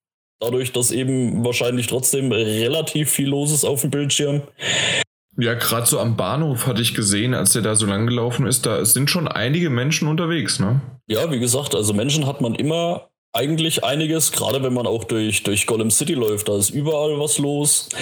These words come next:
Speaker 1: Wie gesagt, auch überall kleine Stände und was auch immer und überall ist irgendwas, wo rumliegt und zu sehen und zu finden und dazwischen liegt dann auch wirklich Sachen, die man einsammeln kann, à la Rollenspiel,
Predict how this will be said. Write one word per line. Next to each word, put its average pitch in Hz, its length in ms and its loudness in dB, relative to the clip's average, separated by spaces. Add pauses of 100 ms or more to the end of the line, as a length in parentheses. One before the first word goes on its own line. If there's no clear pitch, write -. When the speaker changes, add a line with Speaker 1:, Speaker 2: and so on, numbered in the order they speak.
(520)
Speaker 1:
Wie 110 60 0
gesagt, 117 340 0
auch 107 220 -2
überall 110 400 0
kleine 110 300 0
Stände 110 580 0
und 104 240 -2
was 110 160 0
auch 110 140 0
immer 104 260 2
und 107 400 0
überall 131 720 -2
ist - 200 0
irgendwas, 131 680 2
wo - 400 -4
rumliegt 131 720 0
und 135 180 0
zu 139 140 2
sehen 131 360 0
und 123 160 2
zu 143 120 4
finden 135 480 2
und 120 140 2
dazwischen 139 720 0 (600)
liegt 139 160 -2
dann 139 100 0
auch 131 140 0
wirklich 131 320 0
Sachen, 139 260 2
die 135 80 0
man 131 160 0
einsammeln 127 520 2
kann, 120 280 0
à - 100 0
la 123 100 2
Rollenspiel, 123 920 0